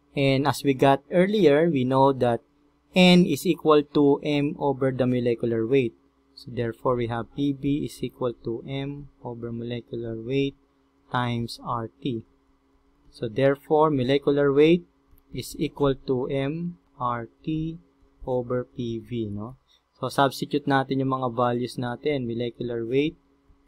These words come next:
is equal to ang ating mass, zero point one eight.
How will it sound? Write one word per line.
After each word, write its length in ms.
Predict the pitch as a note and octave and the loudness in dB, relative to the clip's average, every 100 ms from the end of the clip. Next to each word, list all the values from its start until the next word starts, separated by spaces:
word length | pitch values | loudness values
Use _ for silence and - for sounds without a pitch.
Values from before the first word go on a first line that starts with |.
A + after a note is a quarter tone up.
| - | -18
is 160 | - | -10
equal 340 | F3 C3+ C#3 C3 - | -8 -4 -4 -4 -2
to 240 | C3+ C3 C#3 | -4 -4 -6
ang 160 | A#2+ | -6
ating 320 | A#2 - B2 | -6 -6 -4
mass, 480 | B2 D#3 G3+ - - _ _ _ _ | 4 4 4 -4 -20 _ _ _ _
zero 400 | - C#3 C3+ C3+ | -8 0 0 0
point 320 | C3+ C3 B2+ | -2 -4 -4
one 320 | B2+ B2 B2 - | -4 -2 -4 -4
eight. 320 | D3 F#3 | -2 -2